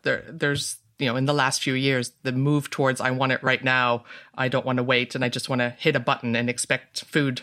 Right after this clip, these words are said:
hot food, to be delivered to my house instantly," has changed dramatically. I mean, no one would have thought that it would have been so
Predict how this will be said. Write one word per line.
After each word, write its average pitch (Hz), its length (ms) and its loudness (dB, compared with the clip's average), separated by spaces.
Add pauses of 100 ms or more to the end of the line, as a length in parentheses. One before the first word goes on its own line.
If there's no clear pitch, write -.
hot - 240 0
food, 139 300 0
to 147 60 -4
be 139 100 2
delivered 147 420 2
to 143 80 -4
my 131 140 4
house 147 360 0
instantly," 127 680 2 (380)
has 196 200 0
changed 180 640 2 (120)
dramatically. 190 500 2
I - 20 4
mean, 131 180 2
no 170 120 4
one 147 240 4
would 139 120 2
have 131 100 -4
thought - 340 -2
that 127 200 0 (220)
it 151 100 -6
would 135 160 0
have 139 100 -4
been 123 220 0
so 135 580 0